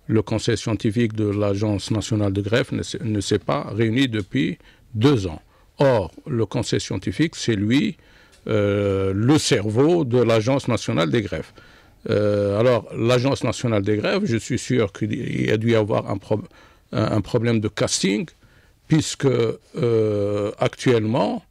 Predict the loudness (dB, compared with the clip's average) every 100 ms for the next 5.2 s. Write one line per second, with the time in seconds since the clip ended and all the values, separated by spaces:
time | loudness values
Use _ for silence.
0 | _ -20 _ _ -2 2 2 2 -2 -2
1 | 2 4 4 2 0 0 0 0 2 2
2 | 4 2 2 0 -4 -12 -16 -18 -16 -14
3 | -16 -20 -20 -20 -12 2 4 4 0 0
4 | 0 2 2 4 4 2 2 0 -4 -8
5 | -8 -8